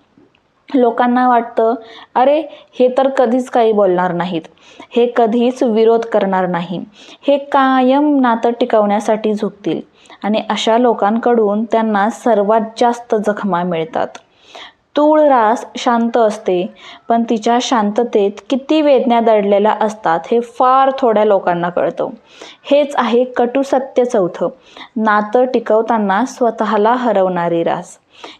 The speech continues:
यानंतर जाणून घेऊया कटू सत्य पाचवं. तूळ राशीला धक्के देणारी गोष्ट म्हणजे लोकांचा दुटप-, दुटप्पीपणा. ते एकदम उघडपणे ओळखतात, पण कधीच त्याबद्दल बोलत नाही.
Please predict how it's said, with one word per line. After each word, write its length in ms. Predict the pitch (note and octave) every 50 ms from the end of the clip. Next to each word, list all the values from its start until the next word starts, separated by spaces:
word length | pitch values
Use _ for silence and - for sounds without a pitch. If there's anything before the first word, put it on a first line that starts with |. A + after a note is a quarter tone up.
| _ -
यानंतर 480 | A#3 B3 C#4 D4+ D4+ D4 D4 D4 C#4
जाणून 380 | C4+ C4 C4 A#3 A3 A3+ A#3 A#3
घेऊया 340 | A#3 B3+ B3 A3+ G#3+ G3+ G#3+
कटू 380 | G#3+ - - B3+ B3+ C4 D4
सत्य 400 | C#4 - A#3+ G#3+ - - - A#3
पाचवं. 420 | - - F3+ F3 - - E3+ D#3+ - - _ _ _ - - - - - _ _ _ - -
तूळ 200 | D4 D#4 E4 D#4+
राशीला 600 | E4 C#4 G#3 G3+ G#3+ - C4 B3 A3+ A3 A#3 A#3+
धक्के 460 | A3 G#3+ A3+ G#3+ - - - B3 B3
देणारी 460 | A3+ B3 A#3+ A#3 A3+ A3 G#3+ A#3 A#3
गोष्ट 360 | A3+ A3+ A#3 A#3 - - -
म्हणजे 420 | B3 A#3+ A#3+ A3 G3+ - F#3+ G3+ A3
लोकांचा 680 | G#3+ G#3+ G#3 G#3+ G#3+ - - A#3 A#3 A#3 A#3 - B3+ B3+
दुटप-, 640 | A3+ G#3 G#3 A3+ A3 G#3+ B3+ B3+ B3+ - - - _ _ _ - - - D4+ C#4+ - -
दुटप्पीपणा. 920 | A#3 G#3 B3 B3 B3+ C4+ C4+ C4+ - C#4+ C#4+ C#4 C#4+ B3+ A3 G3+ F#3 G3+ A#3 A#3+ - -
ते 40 | C4
एकदम 460 | B3+ B3 A#3+ B3 G#3+ G#3+ G#3 B3+ C4+ C4
उघडपणे 600 | B3+ B3+ G#3+ A3 A3 G#3+ G#3+ - A3 A3 A3+ A3+
ओळखतात, 520 | - G#3+ G3 F3 E3 - - - - D#3+ - - - _ _ _ _ - - _ -
पण 140 | C#4 C#4+
कधीच 440 | C#4 - D4 C#4 A#3+ D4 D4 D4 D4
त्याबद्दल 480 | D4+ C#4 C4+ C4+ C4+ B3 A#3 C4 C4 C4
बोलत 400 | A#3 B3 A#3 G#3+ G#3 G#3+ G#3+ -
नाही. 280 | A3 G#3+ G#3+ G#3 G3+